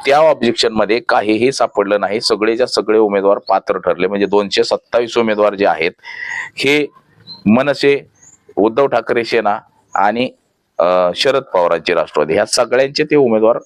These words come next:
पात्र ठरलेले आहेत इथं. आता या ठिकाणी काँग्रेस सुद्धा, अ, स्वतंत्र निवडणूक लढवतंय वंचितला सोबत घेऊन. वंचितला त्रेसष्ट जागा देऊ के-, दिल्या गेल्या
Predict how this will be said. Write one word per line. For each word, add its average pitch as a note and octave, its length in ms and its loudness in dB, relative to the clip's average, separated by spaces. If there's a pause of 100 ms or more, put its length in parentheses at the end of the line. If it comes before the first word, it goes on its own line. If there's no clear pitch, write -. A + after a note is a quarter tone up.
(340)
पात्र B2 340 -2
ठरलेले D2 420 -2
आहेत - 140 -6
इथं. - 220 -4 (380)
आता D3 160 0
या D#3 200 2
ठिकाणी E3+ 380 -2
काँग्रेस E3 480 0
सुद्धा, F3 380 2 (540)
अ, C3 220 4
स्वतंत्र F3 460 0
निवडणूक D3+ 420 0
लढवतंय C3 380 0
वंचितला C3 480 0
सोबत G#2+ 260 0
घेऊन. G2 280 0 (520)
वंचितला D#3+ 680 2 (640)
त्रेसष्ट E3+ 480 -2
जागा D#3 320 4
देऊ B2 200 2
के-, F#2+ 240 -2
दिल्या G#2 220 0
गेल्या E2+ 280 -2